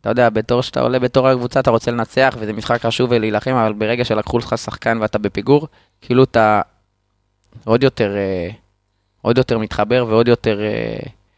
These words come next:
אתה יודע, יש לך את ה-,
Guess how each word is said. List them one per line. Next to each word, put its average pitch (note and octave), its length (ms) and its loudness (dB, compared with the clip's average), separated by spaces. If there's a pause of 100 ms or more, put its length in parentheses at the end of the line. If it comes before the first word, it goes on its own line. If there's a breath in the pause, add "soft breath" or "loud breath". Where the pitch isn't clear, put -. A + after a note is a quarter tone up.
(920)
אתה A2+ 120 -4
יודע, A2+ 200 2
יש A2+ 100 0
לך - 60 0
את A#2 140 -2
ה-, G#2+ 580 2